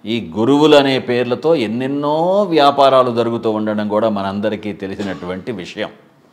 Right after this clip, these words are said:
అందుకే గురువు కాకుండా సద్గురువు కావాలి అనేటువంటి పాయింట్ చెప్పాల్సి వచ్చింది. సద్గురువు అంటే మంచి గురువు, మంచివాడైన గురువు, తనను ఆశ్రయించినటువంటి వాళ్ళని,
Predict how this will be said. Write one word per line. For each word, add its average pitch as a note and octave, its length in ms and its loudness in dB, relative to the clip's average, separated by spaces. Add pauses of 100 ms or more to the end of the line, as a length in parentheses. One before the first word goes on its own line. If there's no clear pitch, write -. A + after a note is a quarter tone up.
(1000)
అందుకే D#3 540 2
గురువు D#3+ 300 6
కాకుండా E3 480 8
సద్గురువు F3+ 760 6
కావాలి B2+ 920 6 (200)
అనేటువంటి A2 680 -2
పాయింట్ G#2 500 -6
చెప్పాల్సి F2+ 360 -4
వచ్చింది. - 440 -20
సద్గురువు A#2 400 -2
అంటే B2 380 -6 (260)
మంచి A2 540 -4
గురువు, F#2+ 640 -6
మంచివాడైన A#2+ 1080 2
గురువు, F#2+ 460 -8 (1080)
తనను D#3+ 380 8
ఆశ్రయించినటువంటి D#3 1500 6
వాళ్ళని, G#2 720 0